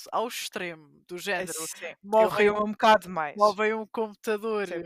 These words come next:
Speaker 1: um centímetro e ele caga-se a rir. Não, a Raquel não é
Speaker 2: <laughs>
Speaker 1: assim. Mas, ah, ah, o Holt metódico é a Raquel. Tem bué da graça. Para quem não conhece a
Speaker 2: Tem que
Speaker 1: Raquel, a
Speaker 2: fazer.
Speaker 1: Raquel,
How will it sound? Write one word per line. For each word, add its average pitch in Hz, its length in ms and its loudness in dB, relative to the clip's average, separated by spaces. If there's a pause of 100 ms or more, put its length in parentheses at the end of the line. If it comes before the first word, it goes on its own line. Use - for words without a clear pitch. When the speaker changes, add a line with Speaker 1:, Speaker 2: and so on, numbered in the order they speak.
Speaker 1:
um 196 160 -12
centímetro 233 680 -8
e 240 60 -6
ele 240 200 -4
caga-se 233 420 -2
a - 20 -4
rir. 208 280 -6
Não, 147 500 -10
a - 80 -12
Raquel 160 380 -8
não 233 160 -2
é 359 100 2
Speaker 2:
<laughs> - 0 -
Speaker 1:
assim. 165 480 -10 (520)
Mas, 196 320 0
ah, 190 520 0 (180)
ah, 185 680 -2
o 196 220 -8
Holt 220 340 -4 (160)
metódico 220 880 -8 (1000)
é 214 180 2
a 202 40 4
Raquel. 170 500 -10 (420)
Tem 208 140 -6
bué 190 240 -4
da 196 100 0
graça. 170 440 -6 (540)
Para 226 160 2
quem 277 120 0
não 262 100 -2
conhece 262 240 -4
a 226 40 -4
Speaker 2:
Tem 220 100 -6
que 214 120 -4
Speaker 1:
Raquel, 190 240 0
a - 0 -
Speaker 2:
fazer. 220 80 4
Speaker 1:
Raquel, 208 600 0